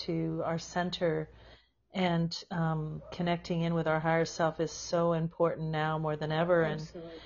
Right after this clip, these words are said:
Speaker 1: so I definitely think we'll be talking about this, but I wanted to first start off by asking you what brought you to this path, um, to become a shaman. Um, would love to hear your
Speaker 2: Mm.
Speaker 1: story, and I'm sure
Speaker 2: Well,
Speaker 1: the
Speaker 2: it's
Speaker 1: listeners would love to hear.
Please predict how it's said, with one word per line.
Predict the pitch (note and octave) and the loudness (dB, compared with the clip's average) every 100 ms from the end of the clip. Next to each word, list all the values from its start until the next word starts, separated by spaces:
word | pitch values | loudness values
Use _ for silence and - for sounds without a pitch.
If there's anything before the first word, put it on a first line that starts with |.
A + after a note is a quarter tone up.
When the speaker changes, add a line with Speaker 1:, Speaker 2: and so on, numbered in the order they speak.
| - - | -16 -14
Speaker 1:
so | - G3+ F3 E3+ | 0 6 8 8
I | D#3+ E3+ | 6 2
definitely | E3 G3 F#3+ G3+ F3+ | 4 4 4 4 2
think | F#3 F3 | 2 2
we'll | E3+ | 2
be | E3 | 0
talking | - - F#3 - G3+ | -2 4 4 4 0
about | E3 D#3 D#3 | 4 4 4
this, | E3 - | 2 2
but | E3+ | 2
I | E3 | 4
wanted | D#3+ F3 G3 | 4 2 2
to | E3+ | 0
first | - F#3 E3 - | 0 0 0 -2
start | - F3+ E3 | 0 4 6
off | E3 F3 | 4 4
by | - E3 E3 D#3+ - - - - - _ _ _ | 4 6 6 2 -8 -20 -20 -20 -20 _ _ _
asking | F3+ G#3+ C#4+ - E4+ A#3+ | 10 12 10 6 4 6
you | E3 C#3 C#3+ | 6 4 2
what | C3+ E3+ F#3+ A#3+ - - | 2 8 10 10 4 2
brought | F#3+ F3+ A3+ A3+ | 10 10 10 6
you | G3+ F3+ | 4 4
to | - E3+ | 4 0
this | F3 | 0
path, | - - G#3 C#4 G3+ - - | -2 0 2 2 0 -4 -6
um, | F#3 E3+ E3 E3 D#3+ D#3 E3 D#3+ - _ - | 0 2 4 2 -2 -6 -10 -16 -20 _ -10
to | F3+ | -4
become | F3+ - G3 | -2 -2 0
a | |
shaman. | F3 - E3+ A3+ F4+ F#3 C#3 C#3+ - - | 0 0 0 0 0 -2 -2 -8 -12 -4
Um, | D#3+ D#3+ D#3+ | -2 0 -2
would | D#3+ E3 | -2 -2
love | E3 D#3+ F3+ | 2 4 2
to | - | 0
hear | F#3 F#3 F3+ E3 D#3+ - _ _ _ _ _ | -2 4 6 6 0 -8 _ _ _ _ _
your | A#3 G#3 B3 | 2 6 6
Speaker 2:
Mm. | |
Speaker 1:
story, | G#3 F3 F3+ E3 | 6 2 4 6
and | E3 | 4
I'm | E3 | 2
sure | - - | 4 6
Speaker 2:
Well, | E3 | 6
Speaker 1:
the | |
Speaker 2:
it's | F3 | 6
Speaker 1:
listeners | F#3+ F#3 E3 D3+ | 4 4 2 2
would | D3+ D3+ | 0 0
love | C#3+ | 0
to | D3+ | -2
hear. | - D3 C#3+ | -4 -4 -6